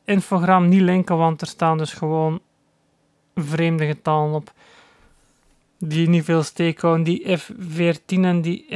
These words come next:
F drieënhalf houden geen steek. Plus dat van één punt vier naar twee punt acht, dat dat twee stops zijn. Maar dan een beetje verder gaan ze wel van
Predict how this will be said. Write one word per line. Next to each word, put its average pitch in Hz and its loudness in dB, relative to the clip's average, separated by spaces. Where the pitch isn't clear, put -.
F - -14
drieënhalf 170 0
houden 170 -2
geen 170 -2
steek. - -6
Plus 170 -2
dat 170 -2
van 165 -2
één 180 -2
punt 165 -6
vier 180 -4
naar 170 -2
twee 180 -2
punt 175 -6
acht, 175 -6
dat 170 -4
dat 165 -4
twee 180 -2
stops - -6
zijn. 175 0
Maar 170 -2
dan 165 0
een 160 -2
beetje 160 -6
verder 165 -2
gaan 165 0
ze 156 -2
wel 170 2
van 165 0